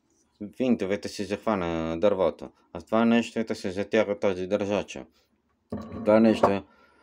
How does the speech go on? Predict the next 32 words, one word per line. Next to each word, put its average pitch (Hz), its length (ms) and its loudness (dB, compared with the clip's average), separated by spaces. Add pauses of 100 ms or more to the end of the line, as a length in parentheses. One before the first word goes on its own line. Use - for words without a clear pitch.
(140)
а, 85 120 -4
една 104 340 4
дърворезба 95 600 0
от 117 180 0
ученическите 117 680 -8
ми 90 120 -8
години, 98 380 -4
но 101 140 -4
съм 101 220 -6
я 95 80 -2
сложил, 131 500 -2
за 127 100 -2
да 120 80 -6
ви 120 200 -4
покажа. 98 440 0
Тя 117 160 2
още 113 200 -2
не 110 160 2
е 95 60 -2
завършена. 87 600 -6 (1500)
А, 98 460 0 (1300)
това 113 280 4
е 87 180 0
тук, - 200 -14 (240)
с 90 220 -8
него 110 260 -2
си - 140 -8
има 87 200 -4
за 71 140 -8
гумения 85 360 -6
пръстен, 143 460 -4
но 160 180 -4